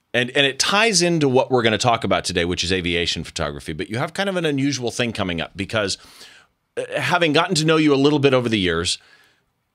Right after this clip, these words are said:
you are not shy, uh, when it comes to technology, right? You were one of the first digital camera users, and you, you are cutting edge technology quite often w-, when, when you do things.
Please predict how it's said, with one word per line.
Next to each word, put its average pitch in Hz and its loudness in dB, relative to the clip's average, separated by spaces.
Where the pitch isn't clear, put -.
you 170 0
are 202 4
not 147 2
shy, 104 2
uh, 92 0
when 127 -2
it 107 -6
comes 123 -2
to - -6
technology, 85 -4
right? 95 -4
You 110 -4
were 117 -2
one 117 0
of 110 -2
the 110 0
first 120 -4
digital 104 -2
camera 85 -2
users, 78 -6
and 101 -6
you, 110 -8
you 143 -2
are 135 4
cutting 151 2
edge 123 2
technology 104 0
quite - -2
often 92 -2
w-, 98 -12
when, 90 -8
when 95 -8
you 87 -6
do 131 -6
things. 87 -8